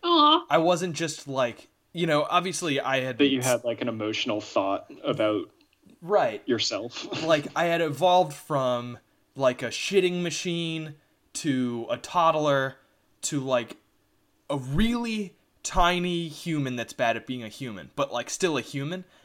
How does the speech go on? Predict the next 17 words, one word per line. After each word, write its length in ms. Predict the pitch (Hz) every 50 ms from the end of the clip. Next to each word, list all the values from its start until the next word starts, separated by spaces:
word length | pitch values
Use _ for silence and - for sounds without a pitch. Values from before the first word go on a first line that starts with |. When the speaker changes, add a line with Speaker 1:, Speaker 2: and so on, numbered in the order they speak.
| _ _ _ -
Speaker 2:
And 200 | - 143 135 131
Speaker 1:
But 100 | 131 233
you're 120 | 254 240 233
having, 300 | 240 - 240 220 226 220
like, 160 | 226 220 -
your 160 | 233 214 - 208
own 180 | 208 202 202
individual 600 | 202 202 202 196 180 185 185 190 190 185 180 185
human 420 | 190 - - 214 196 190 185 180 175
life 260 | 175 170 175 175 -
experiences 1000 | - - - _ - - - 117 120 - 185 208 - - - - - 214 214 - -
and, 100 | - 139
Speaker 2:
Right. 180 | 131 - 185
Speaker 1:
like, 80 | - -
navigating 600 | 120 - - - 151 165 - 113 104 104 - -
them. 360 | - 143 - 190 208 220 214 _ -
Speaker 2:
Right. 280 | 123 127 110 95 78